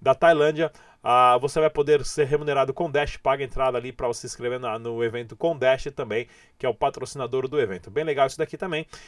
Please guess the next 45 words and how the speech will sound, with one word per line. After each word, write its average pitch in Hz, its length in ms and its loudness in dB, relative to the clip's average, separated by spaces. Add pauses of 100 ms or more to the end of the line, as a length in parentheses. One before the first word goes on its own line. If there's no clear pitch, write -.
(140)
E 269 100 -8
pra - 200 -2
quem 262 160 -10
quiser 226 180 0
aceitar 220 400 0
Dash 185 300 -4
Dinheiro 190 200 2
Digital 185 280 -2
no 185 80 -4
seu - 160 0
estabelecimento, 185 720 -2
nós 170 180 -4
temos 175 300 -4
a 165 60 0
maquininha 165 440 -8
ali, 165 140 -6
que - 100 -6
é 139 40 -4
o - 40 -6
P - 220 -4
O 143 100 4
S, 151 240 0
não 160 120 -8
somente 147 340 -8
Dash, 127 260 -2
mas 131 240 -8
outras 139 340 -6
criptomoedas. 135 760 -6 (320)
E 143 80 -12
tem, 156 180 -4
inclusive, 143 400 -6
a 151 60 0
maquininha 147 520 -6
de 120 280 -12
mão 147 280 -4
também, 131 300 -8
ó, 120 80 -6 (340)
que - 80 -18
é - 20 -10
essa 135 140 -10
super 151 280 -8
maquininha 143 360 -10
que 139 120 -14
você 127 240 -8
pode, 123 420 -4